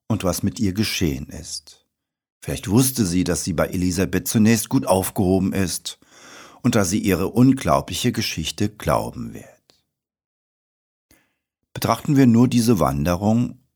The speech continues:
so erzählt Lukas damit, Maria trug Jesus bereits durch die Regionen, durch die später Jesus selbst gegangen ist. Bevor überhaupt Jesus selber von Ort zu Ort gezogen ist,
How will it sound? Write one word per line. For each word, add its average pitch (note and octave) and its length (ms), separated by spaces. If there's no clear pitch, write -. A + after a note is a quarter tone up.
so A2+ 140
erzählt A2+ 480
Lukas A2 440
damit, G#2+ 680
Maria F2 480
trug G#2+ 300
Jesus F2 340
bereits E2 440
durch E2+ 200
die F2+ 140
Regionen, F2 800
durch G#2+ 140
die A#2 120
später F#2 380
Jesus E2+ 420
selbst D#2 360
gegangen A#1+ 480
ist. - 560
Bevor G#2 380
überhaupt G2 440
Jesus E2+ 320
selber D2+ 320
von F2+ 240
Ort F2+ 300
zu - 240
Ort F#2+ 300
gezogen G#2 460
ist, - 580